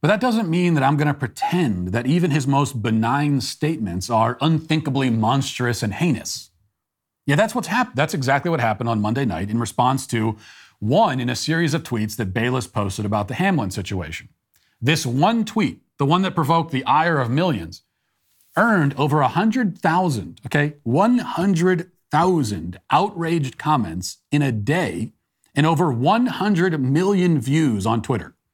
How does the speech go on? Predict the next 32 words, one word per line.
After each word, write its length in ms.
We 100
know 140
that 120
now 160
because, 360
uh, 220
Elon 300
changed 280
it, 60
so 100
you 40
can 100
see 140
how 100
many 220
views 560
a 60
tweet 240
gets. 240
This 180
one 140
got 120
over 260
a 80
hundred 760
million. 440
That's 100
a 80
third 420
of 100
the 80
country. 540